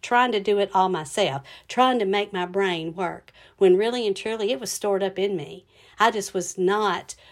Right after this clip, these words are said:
leaning in on the Holy Spirit and allowing him to bring things to rem-, remembrance. I've really called on that a lot. That's been a lot of my prayer in my prayer life, is praying the scripture. But folks, when we have the Holy Spirit dwelling in us and we are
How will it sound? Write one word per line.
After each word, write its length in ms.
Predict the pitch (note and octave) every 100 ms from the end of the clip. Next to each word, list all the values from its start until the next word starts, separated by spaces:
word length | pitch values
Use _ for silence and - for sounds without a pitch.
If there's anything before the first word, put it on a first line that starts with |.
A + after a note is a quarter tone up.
| _ _
leaning 480 | F3+ A3 B3 A3+ G#3
in 460 | G#3 G3 F3 E3+
on 160 | F3+ E3+
the 80 | E3+
Holy 320 | - F#3 F3+
Spirit 460 | - F#3+ D#3+ C#3 -
and 140 | E3
allowing 460 | E3 F3+ F3+ E3+ D#3+
him 480 | F#3+ F3 D#3 D3+ -
to 100 | -
bring 280 | E3+ E3+ E3+
things 300 | E3+ E3 D#3+ -
to 100 | D#3+
rem-, 320 | D#3 E3+ - -
remembrance. 840 | F#3 F#3 F3+ F#3+ F3 C#3 - - - _ _ _ _ - - - - - - _ G3
I've 140 | G3
really 240 | G3+ G3+ F#3
called 400 | - F#3+ G#3 G#3+
on 160 | G3+
that 180 | G3+ G3
a 60 | G3+
lot. 420 | G3 G3 G3 F#3+
That's 200 | F3 E3+
been 180 | F#3+ E3+
a 60 |
lot 260 | E3 F#3 G3+
of 160 | G3
my 140 | - D#3+
prayer 580 | - A#3+ A#3 A#3+ A#3 A3+ - - _
in 120 | G3
my 120 | E3+
prayer 320 | E3 - A#3+ A#3
life, 360 | A3 G#3+ A3
is 120 | E3
praying 440 | - - A3 G#3+ G#3
the 80 | F#3+
scripture. 640 | - G#3+ G#3 - G#3 G#3 - - -
But 160 | F#3
folks, 320 | A3 G#3 G#3
when 140 | G#3 F3+
we 160 | B3
have 180 | B3 C4
the 80 | G#3
Holy 280 | G3+ A3 A3
Spirit 360 | - G#3 F#3+
dwelling 380 | F#3+ F#3+ F3+ F3
in 180 | E3+ E3
us 260 | C#3 C3+ -
and 140 | E3
we 160 | G3 G3
are 140 | -